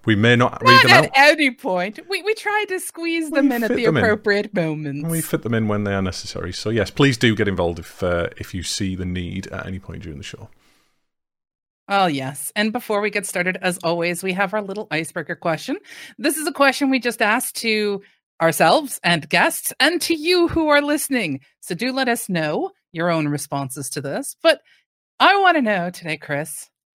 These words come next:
Speaker 2: what is the weirdest thing you have ever eaten? And I hear your cat in the background.
Speaker 1: I was just
Speaker 2: That's
Speaker 1: gonna say my cat.
Speaker 2: amazing.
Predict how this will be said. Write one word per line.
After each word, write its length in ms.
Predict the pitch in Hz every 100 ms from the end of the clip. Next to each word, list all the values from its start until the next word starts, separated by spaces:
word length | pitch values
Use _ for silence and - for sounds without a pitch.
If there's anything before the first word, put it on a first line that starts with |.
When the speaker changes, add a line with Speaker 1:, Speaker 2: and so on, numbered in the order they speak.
| _ _ -
Speaker 2:
what 220 | 175 339
is 420 | 247 220 214 208 214 -
the 300 | 175 156 165
weirdest 640 | 147 165 214 254 262 -
thing 440 | 214 170 147 147 147 _ _
you 380 | 143 214 170 147
have 340 | 139 165 143 _ -
ever 320 | 170 165 190 170
eaten? 420 | 160 143 139 131 _ _ _ _ _ _ _ _ _ _
And 120 | 320
I 260 | 339 453 480
hear 200 | 453 453 403
your 160 | 392 370
cat 420 | - _ 294 320
in 100 | 294
the 80 | 269
background. 640 | 240 233 - 220 208 202
Speaker 1:
I 80 | -
was 80 | -
just 160 | 120
Speaker 2:
That's 0 |
Speaker 1:
gonna 120 | 117 98
say 200 | 123 110
my 160 | 101
cat. 400 | 95 285 98 -
Speaker 2:
amazing. 220 | 311 311